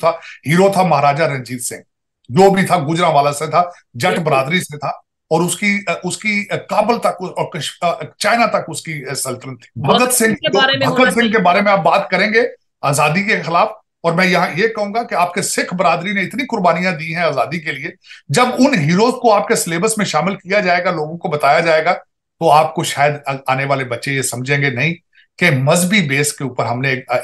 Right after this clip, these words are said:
Speaker 1: हीरो नहीं प-, अपने एक्सेप्ट करने। भूख और खून का कोई मजहब नहीं होता।
Speaker 2: ओहो।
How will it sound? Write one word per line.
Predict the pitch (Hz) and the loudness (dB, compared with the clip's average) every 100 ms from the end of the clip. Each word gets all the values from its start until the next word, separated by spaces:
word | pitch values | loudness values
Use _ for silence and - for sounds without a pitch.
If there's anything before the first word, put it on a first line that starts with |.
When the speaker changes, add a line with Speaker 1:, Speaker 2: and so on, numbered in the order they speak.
| - | -4
Speaker 1:
हीरो | 123 139 | -4 -2
नहीं | 135 | -2
प-, | 143 107 | -4 -2
अपने | 123 123 131 | 0 0 -2
एक्सेप्ट | 127 127 123 - 120 117 | -6 -6 -6 -4 -6 -4
करने। | 123 120 | -6 -4
भूख | 165 - 135 185 208 | -6 -4 2 2 4
और | 165 | 0
खून | - - 147 160 | -2 -4 -4 -2
का | 151 | -4
कोई | 147 147 | -4 -4
मजहब | 127 117 127 110 | -4 -6 -8 -8
नहीं | 107 | -12
होता। | 110 92 _ - | -20 -20 _ -14
Speaker 2:
ओहो। | 180 185 156 147 143 | -12 -12 -12 -16 -18